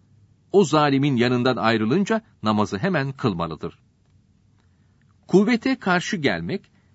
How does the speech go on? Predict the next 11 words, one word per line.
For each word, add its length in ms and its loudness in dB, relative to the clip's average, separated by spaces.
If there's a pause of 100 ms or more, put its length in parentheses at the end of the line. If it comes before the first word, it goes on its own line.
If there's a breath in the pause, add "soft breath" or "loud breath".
(100)
devlete 460 4
karşı 360 0
isyan 440 0
etmek 420 -4
ahmaklıktır. 800 -4 (760)
Kendini 400 2
tehlikeye 520 2
atmak 420 -6
olur. 220 -8 (880)
Buysa 560 0
haramdır. 500 -2